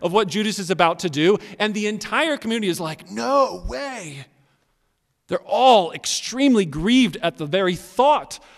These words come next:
of betrayal. And so they started to talk amongst one another. "Well, certainly it couldn't be me. Maybe it's gonna be you. I don't know. No, no, not me."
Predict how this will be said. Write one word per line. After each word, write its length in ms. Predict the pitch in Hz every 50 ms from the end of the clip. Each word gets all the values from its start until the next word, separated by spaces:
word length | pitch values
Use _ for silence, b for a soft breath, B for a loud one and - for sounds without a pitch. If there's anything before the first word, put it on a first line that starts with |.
| B B B B -
of 200 | 190 185 143 110
betrayal. 540 | 147 135 - - 135 117 101 92 87 78 - - - _ _ _ _ _ _ _ _ _ _ _ _ _ _ _ _ _ -
And 140 | 131 127 -
so 240 | - 143 135 160 196
they 120 | 170 156
started 320 | 151 - 147 139 147 156 165
to 80 | 196 196
talk 440 | - - 233 254 - - - 202 175
amongst 320 | 170 165 147 143 - -
one 120 | 135 123
another. 240 | 123 120 110 107 101
"Well, 260 | 104 120 117 - - _ b b b b b b b - -
certainly 580 | - - - - - - - 135 131 120 123 131
it 60 | -
couldn't 160 | - 131 135
be 100 | - 139
me. 360 | 131 147 214 254 254 - - - - b b b b b b b b
Maybe 220 | 135 135 113 113
it's 140 | 104 - -
gonna 160 | - 117 113
be 100 | 107 113
you. 260 | 113 131 185 254 294
I 220 | - - - - 190
don't 140 | 277 311 -
know. 160 | 156 214 226
No, 300 | 185 190 247 294 359 440
no, 200 | 381 208 196 269
not 220 | 339 190 151 185 247
me." 340 | 262 285 330 330 302 -